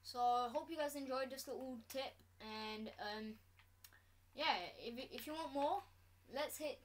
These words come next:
two likes on this video, and we will do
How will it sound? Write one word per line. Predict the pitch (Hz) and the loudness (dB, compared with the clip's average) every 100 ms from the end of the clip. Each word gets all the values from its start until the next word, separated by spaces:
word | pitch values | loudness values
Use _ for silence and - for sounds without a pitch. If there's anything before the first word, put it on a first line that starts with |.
| - | -8
two | 285 311 | -4 2
likes | 285 294 330 - | 6 6 4 -4
on | 277 269 | -10 -8
this | 247 | -8
video, | 240 233 277 294 285 - - - - - | -8 -4 -2 -2 -4 -14 -20 -20 -20 -10
and | 226 220 214 | -4 -4 -4
we | 262 | -6
will | 226 269 302 285 220 | -2 0 0 -2 -6
do | 254 | -8